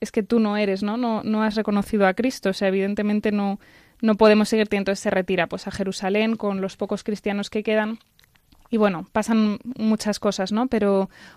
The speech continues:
una de ellas es que esto resucitan, el Papa de Roma y el, y el representante de los ortodoxos resucitan y,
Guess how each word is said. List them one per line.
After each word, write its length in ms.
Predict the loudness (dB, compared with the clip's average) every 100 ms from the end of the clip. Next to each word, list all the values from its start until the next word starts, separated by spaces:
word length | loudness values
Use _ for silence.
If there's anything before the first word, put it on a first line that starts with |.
| 0
una 180 | 4
de 60 | 6
ellas 240 | 6 4
es 100 | 0
que 200 | 2 2
esto 320 | 2 2 2 2
resucitan, 840 | -4 -4 -2 -2 -2 -2 0 0
el 100 | 2
Papa 260 | 2 4 4
de 100 | 4
Roma 300 | 4 2 2
y 140 | 0
el, 380 | -2 -2 -6 -8 -14 _ _ _ _
y 200 | -2 2
el 240 | 2 2
representante 560 | -2 -2 -2 -2 0 0
de 40 |
los 160 | 0 -2
ortodoxos 720 | -2 0 -2 -2 -2 -2 -2
resucitan 720 | -4 -4 -4 -2 0 0 -2 -6 -20 _ _ _
y, 320 | 4 4 2